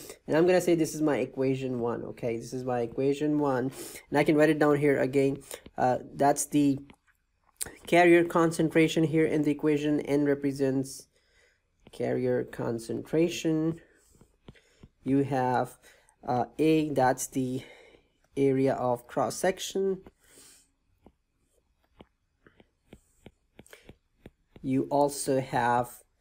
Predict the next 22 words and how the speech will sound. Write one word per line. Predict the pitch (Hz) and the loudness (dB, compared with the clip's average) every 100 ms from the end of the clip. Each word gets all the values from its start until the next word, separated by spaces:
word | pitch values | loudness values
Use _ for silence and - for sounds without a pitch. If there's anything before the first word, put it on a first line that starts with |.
| _ _ _ _ _ | _ _ _ _ _
um, | 127 120 107 - - | -4 -2 -4 -10 -10
Q, | - 190 180 175 170 - - - | -2 2 2 0 -2 -14 -20 -2
which | 143 139 147 | 0 0 0
is | 135 120 | -2 -4
the | 120 | -10
charge. | 113 - 160 165 170 170 170 - _ _ - _ _ _ _ _ _ _ _ _ _ _ _ _ _ _ _ _ _ _ _ _ - | -8 -2 2 4 4 2 -4 -14 _ _ -20 _ _ _ _ _ _ _ _ _ _ _ _ _ _ _ _ _ _ _ _ _ -10
Okay, | 131 139 135 139 - - - _ | -8 -4 -4 -4 -10 -20 -20 _
and | 151 151 | 0 2
then | 147 | 2
we | 147 | 0
have | 147 143 127 | 0 2 2
V, | 117 120 135 180 175 175 170 _ _ _ _ _ | -2 -4 0 0 0 -2 -6 _ _ _ _ _
um, | 139 127 123 123 127 - - - | -2 0 0 0 -4 -10 -20 -4
which | 143 139 | -2 -2
is | 131 120 | -4 -4
basically | 131 123 127 135 127 127 | -4 -2 -4 -6 -4 -4
the | 120 117 | -6 -6
average | 131 127 127 123 - | -4 -4 -4 -6 -8
velocity | 120 127 127 131 143 135 135 - _ _ - - _ _ _ _ _ _ _ - - _ _ _ _ - - | -6 0 0 0 -2 -2 -4 -8 _ _ -20 -20 _ _ _ _ _ _ _ -20 -20 _ _ _ _ -20 -14
or | - 120 120 117 | -4 0 0 -2
drift | 120 131 131 - | -6 -4 -4 -6
velocity. | - 120 117 113 - - 113 | -8 -6 -4 -6 -10 -14 -14